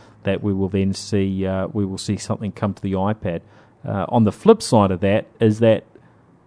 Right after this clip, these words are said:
has Windows really c-, ha-, sorry, has, is Office really coming to Windows eight? Well, half and half, because the only one, the only app is, uh, OneNote that is gonna be a full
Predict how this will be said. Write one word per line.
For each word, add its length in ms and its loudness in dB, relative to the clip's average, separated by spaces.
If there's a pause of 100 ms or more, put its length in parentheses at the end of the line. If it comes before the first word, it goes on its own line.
(760)
has 340 6
Windows 560 8
really 500 8
c-, 200 -20
ha-, 240 0
sorry, 280 2
has, 240 2 (280)
is 160 8
Office 420 2
really 240 8
coming 320 0
to 80 -2
Windows 460 2
eight? 280 0 (440)
Well, 420 4 (140)
half 340 2
and 100 0
half, 360 0
because 260 -2
the 140 4
only 400 6 (800)
one, 640 4 (320)
the 120 4
only 280 4
app 340 0 (380)
is, 580 2
uh, 200 0
OneNote 600 6 (180)
that 140 0
is 140 0
gonna 220 0
be 140 0
a 80 0
full 760 6